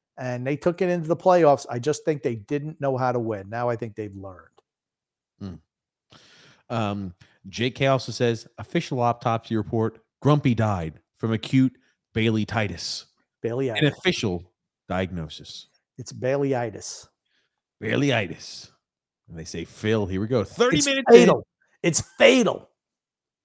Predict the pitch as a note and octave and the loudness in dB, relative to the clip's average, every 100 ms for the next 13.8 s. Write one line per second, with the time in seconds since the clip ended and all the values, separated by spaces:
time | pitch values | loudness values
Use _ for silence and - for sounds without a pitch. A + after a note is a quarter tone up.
0 | - - A2+ G2 - - F2 E2+ G2 F#2+ | -18 -8 -4 -4 -8 -14 -8 -6 -4 -6
1 | E2+ - - - - _ _ _ _ _ | -8 -12 -12 -12 -14 _ _ _ _ _
2 | _ _ _ _ - - B2 C3+ C#3+ D3 | _ _ _ _ -8 -2 2 2 2 2
3 | C#3+ D3 C#3+ D3 B2 F#2+ D2+ E2 D#2+ D#2 | 2 0 0 0 0 -4 -8 -14 -12 -16
4 | - _ _ _ _ _ _ _ _ _ | -18 _ _ _ _ _ _ _ _ _
5 | - B2+ C#3+ C#3+ D3+ D3+ D3 - A2+ F2 | -12 -6 -4 -2 0 0 -2 -6 -10 -12
6 | - _ - C3 A#2 G2+ F#2+ F2+ F2+ G2 | -20 _ -8 -8 -8 -12 -14 -18 -20 -20
7 | - _ _ _ _ _ _ _ - C3 | -20 _ _ _ _ _ _ _ -4 -2
8 | C3 A#2+ A2+ - G#2+ G2+ - - F#3 G#3+ | 0 -2 -2 -4 -6 -6 -10 -8 -6 -4
9 | G3+ F3 A2 G#2 - F#2 F2 D#2 D2+ - | -6 -4 -4 -6 -4 -6 -4 -6 -10 -12
10 | - D2+ - D2+ D2+ - D2+ C#2+ - - | -18 -16 -14 -14 -14 -14 -16 -16 -20 -20
11 | _ C#3+ D3 C3+ C3 A#2+ B2+ A#2+ A#2 G#2 | _ -4 -2 -2 -4 -4 -6 -6 -8 -12
12 | - G2+ - _ _ _ _ _ - - | -16 -20 -20 _ _ _ _ _ -14 -6
13 | - - F3+ - - - - E3+ | -6 -2 -4 -2 -6 -6 -6 -8